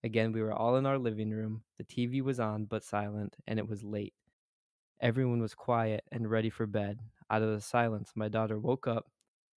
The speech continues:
spit her bottle out, and said, "Bye-bye, bye-bye," pointing over my husband's shoulder. She even stuck her tiny hand up to wave at something that she saw over his shoulder behind our recliner.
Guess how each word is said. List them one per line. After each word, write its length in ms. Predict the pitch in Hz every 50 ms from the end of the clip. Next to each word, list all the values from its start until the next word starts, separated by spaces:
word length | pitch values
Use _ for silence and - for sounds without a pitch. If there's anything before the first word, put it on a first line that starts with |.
| _ _ _ _
spit 220 | - 131 135 135
her 100 | 135 147
bottle 360 | 135 127 120 117 110 110 110
out, 240 | 110 110 110 - - -
and 100 | 127 120
said, 400 | - 117 110 104 104 104 101 -
"Bye-bye, 560 | - 131 135 135 123 113 110 110 113 110 104 - _ _ _ _ -
bye-bye," 540 | 127 127 127 120 117 110 107 107 110 107 - _ _ _ _ _ -
pointing 280 | - 123 120 120 120
over 220 | 117 113 113 113 113
my 140 | 113 110 107
husband's 400 | 110 107 104 107 107 107 107 -
shoulder. 380 | - 98 92 - - - - _ _ _ _ _ _ _ _ _ _ _ _ _ _ _ _ _ _ _ _ _
She 180 | - - 123 120
even 180 | 117 110 110
stuck 300 | 107 - - 127 123 -
her 80 | - 113
tiny 340 | - - 117 113 117 120 113
hand 220 | 117 120 117 110
up 180 | 110 107 - -
to 100 | - 113
wave 280 | 107 110 107 110 104
at 100 | 104 -
something 340 | - - 104 104 - 104 104
that 120 | 104 -
she 120 | - - 107
saw 240 | - - 110 104 104
over 280 | - 110 110 104 113 104
his 140 | 110 104
shoulder 400 | - - 95 98 101 104 101 98 - _ -
behind 380 | - 110 107 107 104 107 104
our 80 | 107 104
recliner. 560 | 110 107 107 - - 104 101 90 92 90 -